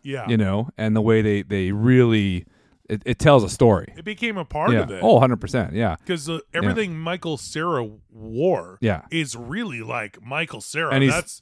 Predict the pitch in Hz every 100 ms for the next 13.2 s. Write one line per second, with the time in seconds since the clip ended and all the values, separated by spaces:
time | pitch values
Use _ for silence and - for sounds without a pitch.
0 | - 139 - 233 160 135 113 95 90 233
1 | 240 - 302 392 214 147 - 135 - -
2 | 156 95 165 139 101 170 208 147 180 196
3 | 180 - 180 170 139 156 160 147 131 113
4 | 113 196 - 254 269 262 120 107 101 156
5 | 151 151 151 - _ _ - - 151 139
6 | 113 139 135 120 135 143 131 113 110 110
7 | 104 101 - 135 131 123 156 175 202 175
8 | 135 117 113 131 156 160 113 135 175 95
9 | 87 - 104 80 - - - 160 165 147
10 | - 151 143 143 147 139 110 101 - 123
11 | 131 135 123 - 123 113 110 104 127 107
12 | 98 98 - 156 143 131 _ 120 _ 110
13 | 104 98